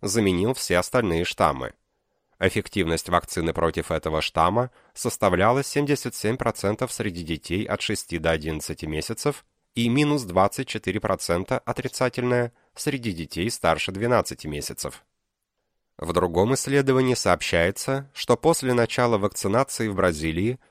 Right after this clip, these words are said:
обычные штаммы ротавируса заменились новым штаммом G двенадцать P. Замена штаммов произошла также в Парагвае и в Аргентине.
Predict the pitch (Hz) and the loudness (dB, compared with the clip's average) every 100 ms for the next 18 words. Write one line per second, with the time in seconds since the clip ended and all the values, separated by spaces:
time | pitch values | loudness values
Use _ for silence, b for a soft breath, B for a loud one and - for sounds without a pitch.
0 | - 98 123 - 143 135 - 120 135 131 | 0 2 2 0 2 0 2 2 4 2
1 | 123 104 90 110 123 - 123 - 107 113 | 2 2 2 0 0 -2 -2 -2 -2 2
2 | 101 92 101 127 - 95 87 85 123 - | 2 2 0 0 -2 2 4 2 0 -2
3 | - 90 95 113 - 80 82 82 104 101 | 2 2 4 0 -2 -4 -2 0 0 0
4 | 78 - 110 - 80 - _ _ _ _ | 0 -2 -8 -6 -6 -6 _ _ _ _
5 | _ _ _ - 80 85 82 78 78 - | _ _ _ -4 2 2 2 0 -2 2
6 | 80 95 123 - 98 82 85 - 110 131 | 2 2 -2 0 -2 2 0 2 2 2
7 | 107 113 107 117 - 98 80 78 87 107 | 2 2 0 -2 2 2 2 2 2 2
8 | 113 107 113 113 123 135 131 85 67 | 0 0 0 0 -4 -2 -2 -2 -4